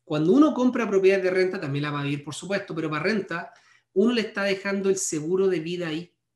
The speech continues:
Porque, eh, acordémonos, para los que no lo conozcan, un, eh, crédito hipotecario tiene interés al banco, amortización, pago de la propiedad, seguro incendio, sismo y gra-, de gravamen.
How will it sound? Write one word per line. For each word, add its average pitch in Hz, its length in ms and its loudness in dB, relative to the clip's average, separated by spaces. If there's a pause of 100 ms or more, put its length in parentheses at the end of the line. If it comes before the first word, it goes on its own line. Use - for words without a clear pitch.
(480)
Porque, 160 540 0
eh, 151 100 -8
acordémonos, 196 580 0
para 190 160 -4
los 151 120 -4
que 160 80 -8
no 165 60 -2
lo 208 100 0
conozcan, 214 520 -4
un, 226 500 2
eh, 165 200 -4
crédito 220 260 0
hipotecario 185 360 0
tiene 160 320 -2
interés 175 680 -4
al 151 100 -6
banco, 160 400 -8
amortización, 196 760 -6
pago 175 280 -4
de 175 80 -2
la 170 100 -4
propiedad, 170 420 -6 (280)
seguro 233 340 -2
incendio, 214 420 -2
sismo 214 380 -4
y 208 60 0
gra-, 196 320 0
de 170 100 -6
gravamen. 170 480 -4